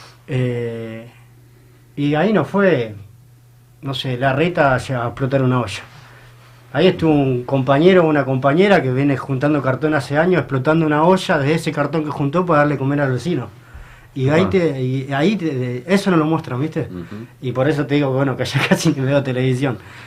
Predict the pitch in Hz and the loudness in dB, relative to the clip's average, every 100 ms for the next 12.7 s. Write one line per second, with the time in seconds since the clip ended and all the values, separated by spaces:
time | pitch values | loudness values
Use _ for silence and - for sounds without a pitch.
0 | - 101 92 117 117 113 104 127 143 143 | -12 -8 -8 -8 -8 -8 -6 0 4 4
1 | 127 123 135 139 156 143 139 143 143 127 | 4 0 -4 -2 0 0 0 -2 -2 -2
2 | 123 127 120 123 113 120 131 123 113 117 | -2 -2 -2 -4 -4 -6 -6 -6 -8 -8
3 | 120 202 220 226 190 180 185 196 156 151 | -2 2 4 2 0 0 2 2 2 -2
4 | - 180 147 120 120 127 135 139 107 - | 0 -2 -2 -2 2 4 6 4 2 -2
5 | 98 92 101 113 135 110 123 - 165 131 | -10 -10 -10 -8 -4 -2 -4 -2 -4 -2
6 | 139 190 185 123 117 143 147 131 110 107 | -2 0 0 0 0 -2 0 0 0 -2
7 | 104 101 - 113 92 - - - - - | -4 -4 -2 -2 -4 -12 -10 -8 -8 -4
8 | 110 117 120 120 143 151 135 127 120 117 | 2 4 4 2 0 0 0 2 4 4
9 | 127 143 135 110 98 107 110 113 117 143 | 4 4 4 0 -2 -2 -2 0 2 2
10 | 113 - - - - - - 135 135 - | 2 -4 -18 -20 -20 -8 0 0 0 0
11 | 135 135 131 120 101 95 98 127 131 113 | 0 0 -2 -2 -4 -4 2 2 4 2
12 | 107 107 143 131 110 110 | 0 0 2 4 2 -2